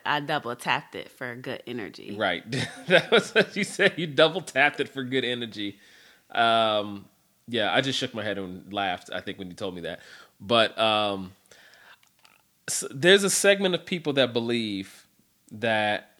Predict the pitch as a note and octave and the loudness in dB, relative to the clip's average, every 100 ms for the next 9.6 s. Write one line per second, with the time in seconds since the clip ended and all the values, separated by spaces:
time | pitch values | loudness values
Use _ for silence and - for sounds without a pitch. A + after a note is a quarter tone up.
0 | _ C#3 C3+ G2+ A#2+ C3+ C#3+ C3+ C3 C3 | _ -20 -16 -4 4 4 4 4 4 4
1 | A#2+ A#2+ A#2 A2+ A2 A2 - - - - | 2 0 0 -2 -2 -4 -6 -8 -12 -8
2 | G#2 A#2 G#2 G2 A2 A#2 B2 A#2+ A#2 A#2 | 0 0 0 -4 -2 -2 -4 -6 -4 -6
3 | A#2 A#2 _ _ _ _ _ _ _ _ | -8 -12 _ _ _ _ _ _ _ _
4 | _ _ - A2 F#2+ G#2+ B2 B2 A#2 A#2 | _ _ -2 -2 0 0 0 0 0 0
5 | A2+ A2 G2+ A2 G#2+ G#2+ G#2+ - - - | 0 0 -4 -4 -4 -6 -6 -6 -6 -10
6 | _ _ _ _ _ _ _ G#2+ G2+ G2 | _ _ _ _ _ _ _ -4 -4 -6
7 | - _ _ _ _ - - E3 C#3+ A#2+ | -16 _ _ _ _ -6 4 4 4 2
8 | A2+ G#2+ A2 G#2+ A2 G#2+ F#2+ F#2+ D#3 C#3 | 0 0 -2 -2 -6 -8 -10 -2 2 2
9 | G2+ - G2+ F2 E2+ F#2 | 0 -4 -10 -8 -10 -12